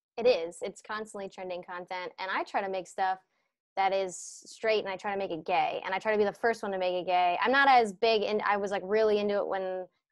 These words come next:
I first started, like, back right before or right after, uh, uh, Easter. And I was, like, all up in the page, like, "How can I create it, this for this community?"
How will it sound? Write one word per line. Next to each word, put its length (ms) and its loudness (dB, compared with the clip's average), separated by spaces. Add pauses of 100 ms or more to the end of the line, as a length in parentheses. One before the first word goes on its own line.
I 80 -8
first 320 -2
started, 400 0
like, 240 -2
back 260 -2 (240)
right 380 -4
before 420 -6
or 320 -6 (460)
right 220 -2
after, 580 -4
uh, 360 -2 (1000)
uh, 120 -2 (100)
Easter. 440 -4 (460)
And 160 0
I 120 2
was, 200 0
like, 280 -4 (100)
all 200 6
up 80 0
in 80 0
the 80 0
page, 320 -4
like, 140 -12
"How 180 -10
can 140 -10
I 80 -8
create 480 -4
it, 320 -2
this 260 0
for 120 -4
this 220 -2
community?" 640 -2